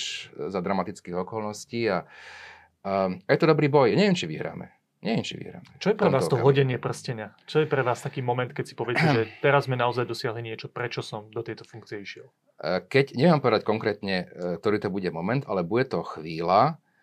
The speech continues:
Speaker 1: kedy už nebude možné veci vrátiť naspäť, kedy už nebude možné sa vrátiť naspäť do systému našich ľudí. Nič nie je čierno-biele a vždy bude nejaká korupcia, ale, ale taký rozsah korupcie, aký bol na Slovensku, e, v posledných, v posledných rokoch,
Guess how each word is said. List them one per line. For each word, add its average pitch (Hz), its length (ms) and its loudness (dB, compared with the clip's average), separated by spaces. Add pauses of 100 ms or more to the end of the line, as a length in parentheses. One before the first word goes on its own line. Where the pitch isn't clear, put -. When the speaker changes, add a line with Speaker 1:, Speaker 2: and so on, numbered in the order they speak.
(180)
Speaker 1:
kedy 104 240 0
už 92 160 -6
nebude 113 320 0
možné 92 560 -2
veci 95 320 -6
vrátiť 85 320 -2
naspäť, 78 480 -10
kedy 92 240 -8
už 92 160 -8
nebude 113 280 0
možné 95 360 -4
sa 87 160 0
vrátiť 90 400 2
naspäť 85 320 -6
do 80 40 -8
systému 85 360 -6
našich 78 360 -10
ľudí. 80 400 -12 (440)
Nič 151 320 -2
nie 92 120 0
je 90 40 -2
čierno-biele 87 800 -4
a - 120 -8
vždy 101 200 -4
bude 113 200 0
nejaká 95 360 -4
korupcia, - 560 -12
ale, 80 320 -2 (480)
ale 78 280 -8 (680)
taký - 280 2
rozsah 101 320 0
korupcie, 101 360 -6
aký 90 120 -8
bol 85 160 -6
na 82 120 -4
Slovensku, 80 600 -6
e, 78 400 -10
v - 120 -14
posledných, 87 600 -6
v - 80 -20
posledných 85 440 -8
rokoch, - 480 -4